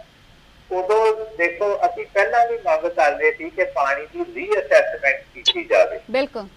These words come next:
Speaker 1: ਇੰਟਰਨੈਸ਼ਨਲ ਪੱਧਰ ਤੇ, ਕਿਉਂਕਿ
Speaker 2: ਹੂੰ।
Speaker 1: ਪਾਣੀ ਦੀ ਉਪਲਬਧਤਾ ਘਟੀ ਹੈ।
Speaker 2: ਹੂੰ।
Speaker 1: ਜੇ ਅਸੀਂ ਉੱਥੇ ਮੰਗ ਕਰ ਰਹੇ ਹਾਂ, ਤੇ ਪਾਣੀ ਦੀ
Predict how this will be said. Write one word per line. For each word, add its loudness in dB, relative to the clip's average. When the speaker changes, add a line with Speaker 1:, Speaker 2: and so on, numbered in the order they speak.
Speaker 1:
ਇੰਟਰਨੈਸ਼ਨਲ 4
ਪੱਧਰ 4
ਤੇ, -2
ਕਿਉਂਕਿ -6
Speaker 2:
ਹੂੰ। 0
Speaker 1:
ਪਾਣੀ 0
ਦੀ -10
ਉਪਲਬਧਤਾ 2
ਘਟੀ -2
ਹੈ। 0
Speaker 2:
ਹੂੰ। -4
Speaker 1:
ਜੇ 4
ਅਸੀਂ -2
ਉੱਥੇ 0
ਮੰਗ 4
ਕਰ 6
ਰਹੇ 0
ਹਾਂ, -2
ਤੇ 0
ਪਾਣੀ 0
ਦੀ -4